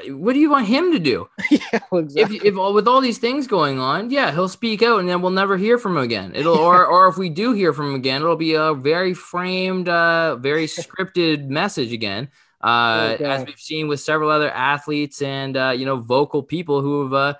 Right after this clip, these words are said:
Speaker 1: you know, s-, outspoken against the, the C C P. Uh,
Speaker 2: Yeah.
Speaker 1: i-, and then <laughs> that, that's, that's literally what's happened. I mean, you could, you could go look it up. I mean, there's a, a, and again, I apologize. I'm, I'm not a big tennis guy,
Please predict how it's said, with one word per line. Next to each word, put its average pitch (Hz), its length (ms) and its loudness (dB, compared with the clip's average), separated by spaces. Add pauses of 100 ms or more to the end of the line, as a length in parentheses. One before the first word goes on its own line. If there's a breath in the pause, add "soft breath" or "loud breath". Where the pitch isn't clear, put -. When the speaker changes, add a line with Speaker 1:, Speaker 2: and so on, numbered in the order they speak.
(240 soft breath)
Speaker 1:
you 127 140 -2
know, 135 220 -2
s-, - 240 -20
outspoken 160 640 0
against 156 400 -4
the, 110 360 0
the 107 140 -4
C 120 220 -6
C 110 180 -8
P. 113 380 -6 (240 soft breath)
Uh, 101 440 -2 (320)
Speaker 2:
Yeah. 139 80 0
Speaker 1:
i-, 131 120 -4
and 131 100 -6
then 135 200 -6
<laughs> 120 120 -12
that, 156 240 -2
that's, 139 220 -4
that's 127 380 -4
literally 151 220 0
what's 156 160 -4
happened. 180 260 -6
I 120 60 -6
mean, 123 140 -6
you 123 180 -8
could, 127 100 -10
you 110 80 -10
could 110 140 -12
go 135 140 0
look 160 200 -2
it 156 60 -4
up. 175 160 -2
I 123 40 -6
mean, 123 160 -6
there's 120 140 -6
a, 120 40 0
a, 117 340 -2
and 120 100 -6
again, 131 180 -6
I 113 80 -4
apologize. 120 600 -4
I'm, 117 160 -6
I'm 107 260 -2
not 117 160 -4
a 107 40 -6
big 123 320 -6
tennis 143 320 -8
guy, 117 280 -4